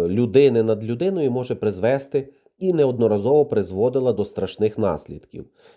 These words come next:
Тому тисяча вісімсот шістдесят перший рік — один з найбільших, як кажуть московити, в історії так званої Росії.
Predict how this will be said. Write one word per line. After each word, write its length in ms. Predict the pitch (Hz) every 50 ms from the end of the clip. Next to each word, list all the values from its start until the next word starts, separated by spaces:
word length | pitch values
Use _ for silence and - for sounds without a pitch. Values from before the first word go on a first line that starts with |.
| _ _
Тому 340 | _ 202 220 226 240 247 240
тисяча 420 | 240 190 185 180 185 160 - 143 131
вісімсот 460 | 123 120 - 127 117 - 135 123 -
шістдесят 560 | - 120 110 92 107 104 - 110 98 - -
перший 360 | 101 92 85 - - - 110
рік — 200 | 143 202 262 254 -
один 400 | 139 107 104 135 175 214 240 190
з 80 | 131 120
найбільших, 840 | 113 95 - - 95 107 131 156 185 208 196 - 196 170 - - -
як 180 | 110 95 -
кажуть 320 | - 104 92 87 87 - -
московити, 720 | 87 85 - - - 87 87 107 143 175 180 - 170 160 - - _ _ _ _ _ _ _ _ _ _ 92
в 40 | 90
історії 420 | 92 - - 107 123 147 160 160
так 180 | 156 - 85 82
званої 380 | 95 95 95 107 117 131 135
Росії. 500 | 147 160 160 - - 107 80 76 - -